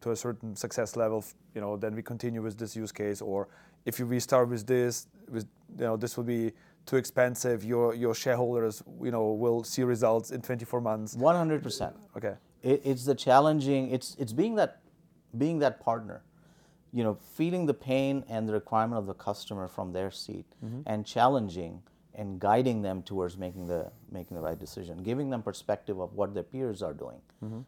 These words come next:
Speaker 2: Because we work with fifty different brands today,
Speaker 1: Right.
Speaker 2: we're able to sort of take experiences from each other and share it with our
Speaker 1: Right.
Speaker 2: customers. So that's, that's the reason that customers love us beyond our technical capability. And the other thi-, other thing is our nimbleness and flexibility.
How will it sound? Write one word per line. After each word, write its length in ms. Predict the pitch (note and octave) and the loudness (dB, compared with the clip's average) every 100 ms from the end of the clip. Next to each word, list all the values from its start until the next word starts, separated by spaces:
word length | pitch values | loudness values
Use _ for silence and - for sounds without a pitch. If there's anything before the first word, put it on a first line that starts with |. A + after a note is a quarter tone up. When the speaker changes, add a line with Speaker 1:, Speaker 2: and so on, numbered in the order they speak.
| _ | _
Speaker 2:
Because 300 | G2 B2 A#2+ | -4 -4 -2
we 80 | |
work 240 | G#2+ G#2+ G2+ | 2 2 0
with 140 | F#2+ - | -6 -6
fifty 260 | G#2 - | -8 -6
different 380 | G2 - F#2+ F2 - _ _ | -6 -6 -8 -8 -14 _ _
brands 500 | - F#2+ A2 A2 F#2+ | -4 0 2 0 -6
today, 340 | - F2 E2 E2+ _ _ | -6 -2 -2 -4 _ _
Speaker 1:
Right. 140 | G#2+ G2+ | -8 2
Speaker 2:
we're 120 | G#2+ | 4
able 220 | A#2 A2+ | 4 0
to 180 | A2 G#2 | -2 -4
sort 180 | - F#2+ | -2 -8
of 140 | F2+ - | -8 -4
take 320 | G#2+ G2+ - - | -2 -2 -4 -18
experiences 720 | - - G#2+ G#2+ G#2 - F#2 | -18 -10 -6 -4 -6 -8 -10
from 240 | - F2+ | -10 -10
each 280 | F#2+ F#2+ - _ _ _ | -10 -12 -18 _ _ _
other 280 | B2 C3 F#2 | 2 4 2
and 140 | F2 | 0
share 340 | - - B2 F2 | -6 2 4 4
it 120 | D2 - | -2 -6
with 160 | E2 | -4
our 100 | E2 | -4
Speaker 1:
Right. 120 | G#2+ | -4
Speaker 2:
customers. 420 | C#2 - - A#1 - | -6 -6 -12 -14 -10
So 100 | G#2+ | 2
that's, 360 | A#2+ D3+ - - _ _ _ _ _ G#2+ | 2 2 -6 -12 _ _ _ _ _ 0
that's 520 | A2+ B2+ - - - | 4 4 4 -10 -12
the 140 | G#2 G#2 | -6 -4
reason 420 | G2+ A2+ A2+ G#2+ | 0 -2 0 0
that 160 | F#2 | 0
customers 480 | - F#2+ - F#2+ E2 | 0 -6 -6 -8 -4
love 180 | F2+ F#2+ | 0 0
us 120 | F#2 | 0
beyond 320 | D#2+ F2 F#2 F#2 | -4 -4 -2 -2
our 80 | |
technical 420 | E2+ F2+ - G2 F2+ | -6 -10 -10 -10 -6
capability. 560 | A2 A#2 A2+ C3 C#3+ - - _ _ _ - | -6 -6 -8 -8 -8 -12 -20 _ _ _ -4
And 200 | B2 D3+ | 0 4
the 80 | |
other 160 | E3 F3+ | 4 2
thi-, 240 | E3+ - - | -4 -12 -4
other 200 | A#2+ C#3 | -2 -2
thing 180 | D3 C#3 | -2 -4
is 100 | A2+ | 2
our 140 | G#2 | 2
nimbleness 640 | F#2+ G2+ G#2+ A2 G#2+ G2 - | 2 -2 -2 -2 -2 -6 -8
and 120 | E2+ | -8
flexibility. 640 | D#2+ E2 - D2 A1 A#1+ | -8 -8 -12 -12 -12 -12